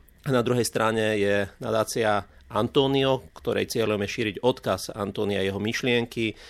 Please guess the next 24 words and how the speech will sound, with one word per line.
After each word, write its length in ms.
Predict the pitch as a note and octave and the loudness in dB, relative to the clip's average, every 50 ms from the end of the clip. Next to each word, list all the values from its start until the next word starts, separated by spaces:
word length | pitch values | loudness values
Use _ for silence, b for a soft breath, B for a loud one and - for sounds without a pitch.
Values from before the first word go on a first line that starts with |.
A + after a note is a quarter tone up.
| B B | B B
a 380 | - G2 F#2+ F#2 F#2+ F#2 F2 F2 - - - | -2 0 0 2 0 0 -2 -6 -10 -18 -8
to 160 | - A#2 A2 | -4 -2 -2
je 80 | G#2 | 0
vlastne 240 | F#2 F#2 - - A2 | -2 -4 -4 -4 -6
takým 240 | G2 F2+ - A#2+ G#2 | -6 -6 -6 -6 -6
hlavným 320 | G2 G#2+ G#2 G2 G#2 G2+ | -4 -4 -2 -2 -2 -2
cieľom 240 | F#2 - A#2 G2+ G2+ | -2 -2 -2 -2 0
a 80 | G2+ F#2+ | -2 -2
post-, 320 | - G2+ F#2+ - - - - | -4 -6 -8 -8 -8 -10 -10
poslaním. 540 | A#2 - G#2+ - - A2 G2+ F#2 F2+ F2+ | -6 -4 -4 -2 -2 -2 -2 -2 -4 -6
Čiže 160 | - - G#2+ G2 | -8 -8 -8 -2
prakticky 720 | - A#2+ B2+ C3 - - C#3 B2 - - - B2+ B2+ A#2+ B B B B | 6 6 6 6 6 0 -4 -4 -4 -4 -2 -2 -2 -2 B B B B
už 340 | - A2 G#2+ G#2 - - A#2+ | -6 -4 -4 -4 -4 -4 2
niekoľko 640 | A2+ A2+ A#2+ A#2+ - C#3+ B2 A#2 - C3+ A2+ G#2 G#2+ | 4 4 4 6 6 4 4 4 4 2 2 2 2
mesiacov, 720 | G#2+ G#2+ - - B2+ A2+ - - B2+ B2 B2+ C3 B2+ A#2 - - | 0 -2 0 0 -2 -2 2 2 4 4 4 4 0 -2 -10 -8
a, 480 | - B2+ A2 G#2 G2 G2 G2 G2 G2+ G2+ | -4 0 2 2 4 4 4 4 2 2
po 160 | - - A2+ | 0 -2 -2
jeho 160 | A2 A2 A#2 | 0 0 0
smrti 460 | G2+ - - G#2+ G2+ G2+ - - A2+ - | -2 -4 -4 -4 -4 -4 -4 -6 -6 -4
sa 160 | - G#2+ G2 | -2 -2 -2
začala 400 | G2 F#2+ - A#2 G#2 G2 F#2+ F#2 | -2 -2 0 0 2 2 2 2
vytvárať 800 | F2+ G#2 G#2 - C3+ B2+ A#2+ B2 A2+ A2+ A2+ - - - - - | 2 -2 -4 0 4 6 6 6 6 6 4 2 -4 -12 -14 -6
táto 240 | - G2 G2 - A#2 | -4 -4 -4 -2 -2
nadácia 640 | G#2 F#2+ G2 G2 G2 G2 - - A#2 G2+ G2 F#2+ | -2 0 2 2 0 0 -2 -4 -4 -4 -4 -4